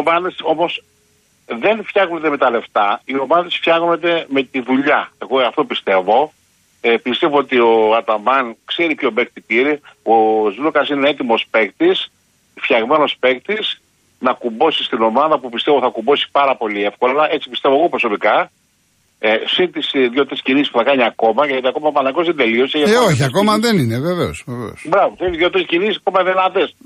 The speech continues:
Speaker 1: Πήρε τον Μίτογλου, πήρε τον ένα, πήρε το-, τον, ε,
Speaker 2: Τον
Speaker 1: τον
Speaker 2: Μπιλντόζα,
Speaker 1: Ισπανό,
Speaker 2: τον
Speaker 1: πήρε
Speaker 2: Μπιλντόζα, τον
Speaker 1: Βαλάκη,
Speaker 2: Αντιτοκούμπο,
Speaker 1: πήρε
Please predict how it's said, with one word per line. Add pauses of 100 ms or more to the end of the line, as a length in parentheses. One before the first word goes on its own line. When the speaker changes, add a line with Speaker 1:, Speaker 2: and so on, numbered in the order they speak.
(220)
Speaker 1:
Πήρε
τον
Μίτογλου,
πήρε
τον
ένα,
πήρε
το-, (680)
τον,
ε,
Speaker 2:
Τον
Speaker 1:
τον
Speaker 2:
Μπιλντόζα,
Speaker 1:
Ισπανό,
Speaker 2:
τον
Speaker 1:
πήρε
Speaker 2:
Μπιλντόζα,
τον
Speaker 1:
Βαλάκη,
Speaker 2:
Αντιτοκούμπο,
Speaker 1:
πήρε